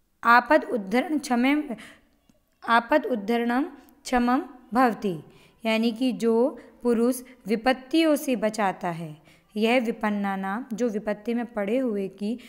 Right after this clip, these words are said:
आपत उद्धरण क्षमे, उसको विपत्तियों से उबारने वाला होता है, से बंधु, वही बंधु है। दोबारा सुन लीजिए, यो, जो विपन्ना नाम, आपत्ति में पड़े हुए लोगों की आपत उद्धरणम क्षमम,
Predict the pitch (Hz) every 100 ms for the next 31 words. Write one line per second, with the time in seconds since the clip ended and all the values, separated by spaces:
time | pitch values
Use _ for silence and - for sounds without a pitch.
0 | - - 214 214 269 269 233 185 208 208
1 | 202 208 190 208 254 - - 233 226 277
2 | 226 220 214 214 226 226 247 226 202 190
3 | 196 202 226 277 240 214 214 202 180 190
4 | 196 202 208 - - - 285 269 226 208
5 | 180 175 160 - - 190 233 254 294 -
6 | - 202 208 196 202 180 160 156 _ 180
7 | 202 202 226 233 208 196 185 202 233 196
8 | 202 208 262 - - - 277 240 165 -
9 | - 208 220 269 277 285 269 233 175 -
10 | - - 226 220 262 254 269 262 277 269
11 | 226 226 277 247 220 220 214 208 202 277
12 | 277 202 175 - - - 214 214 285 277
13 | 220 185 202 277 262 262 214 226 262